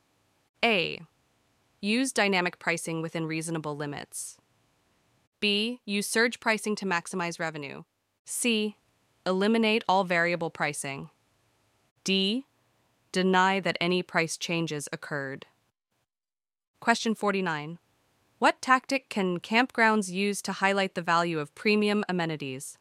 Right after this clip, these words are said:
A. Discount pricing. B. Free add-ons. C. Anchoring. D. Odd even pricing. Question fifty. How can campground owners foster an ethical pricing culture?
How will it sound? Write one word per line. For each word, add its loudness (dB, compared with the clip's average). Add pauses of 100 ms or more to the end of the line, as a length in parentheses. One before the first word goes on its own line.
(460)
A. 0 (100)
Discount -2
pricing. -4 (320)
B. 0
Free -2
add-ons. -4 (100)
C. -6
Anchoring. -2 (260)
D. -4
Odd -2
even -8
pricing. -8 (180)
Question -10
fifty. -14 (420)
How 8
can 0
campground -2
owners -4
foster -2
an -4
ethical -8
pricing -4
culture? -8